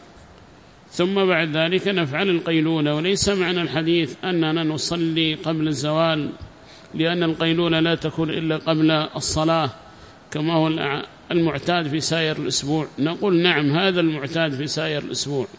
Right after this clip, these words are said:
أنهم يفعلون القيلولة قبل الصلاة، وأما يوم الجمعة فيبكرون بالجمعة، يصلون، يقدمون،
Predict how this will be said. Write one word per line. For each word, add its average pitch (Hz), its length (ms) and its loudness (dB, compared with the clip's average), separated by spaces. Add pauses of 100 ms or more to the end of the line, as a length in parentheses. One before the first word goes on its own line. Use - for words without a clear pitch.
(680)
أنهم 190 320 2
يفعلون 180 480 2
القيلولة 175 720 2
قبل 180 420 0
الصلاة، 135 560 -2
وأما 185 340 -2
يوم 175 360 0
الجمعة 170 480 2
فيبكرون 160 840 -2
بالجمعة، 135 440 -2
يصلون، 160 680 2
يقدمون، 151 720 0